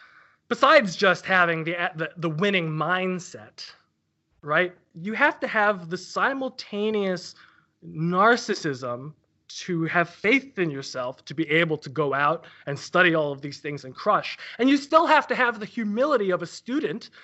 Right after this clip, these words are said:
and saying, "Wow, look how many things I don't know, right? Look how much more room I have to grow. Look how much stronger these guys are. I better stay the fuck away from them." So the combination of that winning attitude, that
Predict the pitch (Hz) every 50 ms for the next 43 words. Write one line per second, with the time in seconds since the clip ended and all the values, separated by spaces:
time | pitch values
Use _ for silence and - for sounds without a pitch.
0 | - - - 185 196 - - 202 202 196 190 160 180 220 226 196 180 170 165 196
1 | 190 - 226 220 208 202 202 202 196 190 196 185 180 160 151 160 147 143 - 131
2 | 135 120 - - _ _ _ _ _ _ _ _ _ _ _ _ _ 160 175 202
3 | 196 196 196 233 247 - - 220 214 202 190 196 202 - - - 180 190 185 175
4 | 170 156 147 170 202 208 196 202 196 160 156 143 165 160 156 160 156 - 147 127
5 | 131 143 156 185 180 165 135 135 151 151 - _ - - - - 240 302 320 -
6 | 311 302 - 285 285 - - - 262 277 294 294 269 262 214 180 240 294 330 302
7 | 220 190 185 170 156 151 147 165 156 156 160 156 - 220 247 233 185 180 - 190
8 | 175 160 - - 170 165 160 151 147 - 131 123 131 127 117 - _ _ _ _
9 | _ _ _ _ _ _ _ _ _ _ _ _ _ _ _ _ _ _ _ _
10 | _ _ - - - - 220 214 208 202 190 190 190 _ _ _ _ _ 196 180
11 | 202 202 - - 247 254 254 240 226 214 202 214 - - 190 180 170 160 143 139
12 | - _ _ _ 156 165 156 143 - 143 160 220 240 220 208 190 185 180 175 180
13 | - 202 185 175 180 185 180 - _ _ _ _ _ 175 170 - - -